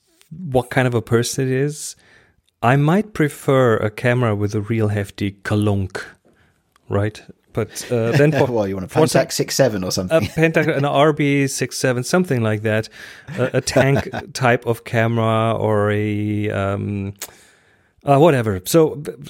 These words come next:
Speaker 1: some, sometimes with some people, I prefer that because, um, some people need that. Then, then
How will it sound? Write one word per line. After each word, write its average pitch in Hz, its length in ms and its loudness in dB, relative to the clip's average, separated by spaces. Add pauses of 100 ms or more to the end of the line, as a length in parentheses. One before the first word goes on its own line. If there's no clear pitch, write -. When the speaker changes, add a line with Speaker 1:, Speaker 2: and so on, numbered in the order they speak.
(120)
Speaker 1:
some, 185 280 0
sometimes 160 680 0
with 120 340 -4
some 165 220 0
people, 165 320 0
I 127 280 0 (440)
prefer 127 560 2
that 185 400 -6
because, 127 500 -4 (960)
um, 120 160 2
some 135 160 2
people 123 240 -4
need 113 220 -2
that. - 260 -6
Then, 135 280 -2
then 147 200 4